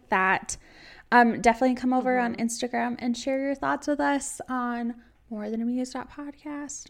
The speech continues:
Speaker 1: on Instagram. And feel free
Speaker 2: Yeah.
Speaker 1: to check out Lena and her podcast for sure. Just Recovering Gleek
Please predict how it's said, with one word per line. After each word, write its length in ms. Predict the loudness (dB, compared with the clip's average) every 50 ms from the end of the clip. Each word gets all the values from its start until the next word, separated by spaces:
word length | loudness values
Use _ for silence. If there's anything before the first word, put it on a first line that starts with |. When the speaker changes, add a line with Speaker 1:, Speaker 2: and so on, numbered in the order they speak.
| -10 -8
Speaker 1:
on 80 | -6 -4
Instagram. 720 | -4 -4 -6 -6 -8 -10 -8 -6 -6 -6 -6 -6 -6 -8 -8 -12 -18 -20 -20 -20 -20 -20 _ _ _ 0
And 640 | 2 2 2 2 0 -2 -2 -2 -4 -4 -6 -8 -10 -16 _ _ _ -14
feel 200 | -6 -2 -2 -2
free 180 | 0 0 0 0
Speaker 2:
Yeah. 60 | 0
Speaker 1:
to 60 | 0
check 240 | -4 -6 -8 -6 -4
out 280 | -2 -2 0 0 0 0
Lena 640 | 0 0 0 0 0 2 2 2 2 2 2 2 0
and 200 | 2 2 2 4
her 120 | 6 4 4
podcast 680 | 4 4 4 4 4 4 2 0 0 0 0 -2 -2
for 180 | 0 0 0 0
sure. 720 | 0 -4 -4 -2 0 0 2 2 4 4 4 2 2 -2 -4 -8
Just 260 | -8 -8 -6 -6 -6
Recovering 680 | -8 -8 -8 -8 -8 -8 -6 -4 -2 -2 0 0 0 0
Gleek 540 | -2 -2 -2 -2 -4 -6 -10 -14 -18 -20